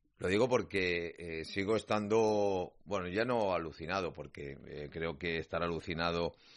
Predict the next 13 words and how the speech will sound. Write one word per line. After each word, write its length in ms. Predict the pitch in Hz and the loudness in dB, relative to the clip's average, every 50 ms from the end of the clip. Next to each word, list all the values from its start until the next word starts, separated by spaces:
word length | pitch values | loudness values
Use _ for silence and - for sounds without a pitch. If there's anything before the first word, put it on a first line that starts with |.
| - - - _ _ _ _ _ | -20 -20 -20 _ _ _ _ _
en 180 | 87 87 87 92 | -4 -2 -2 -2
estos 200 | 92 - 104 95 | -2 0 0 2
momentos, 920 | 92 95 92 95 101 95 - - 98 92 92 90 87 - - - - - | 2 2 2 2 0 0 0 0 2 4 4 4 2 0 -4 -12 -14 -10
eh, 460 | - 82 80 78 80 78 78 78 - _ _ _ _ _ _ _ _ - - _ | -8 -6 -4 -4 -4 -4 -4 -6 -10 _ _ _ _ _ _ _ _ -20 -8 _
tal 180 | - 104 101 | 2 2 2
y 60 | 101 | 2
como 160 | 90 95 92 90 | 2 0 -2 -2
estamos 320 | - - 95 95 92 87 | 0 0 0 0 2 2
viviendo 600 | 87 90 90 92 95 92 92 87 90 87 85 85 | 2 4 4 4 4 4 2 0 0 2 2 2
en, 600 | 85 80 78 78 78 76 73 73 71 71 - - _ _ _ _ _ _ _ _ | 0 0 -4 -6 -10 -10 -10 -12 -12 -14 -18 -20 _ _ _ _ _ _ _ _
en 140 | _ - 82 | _ -12 -12
este 200 | 85 - - 92 | -10 -6 -6 -4
país, 480 | - - 80 82 90 95 - - - | -4 -2 -2 -2 -4 -4 -6 -8 -18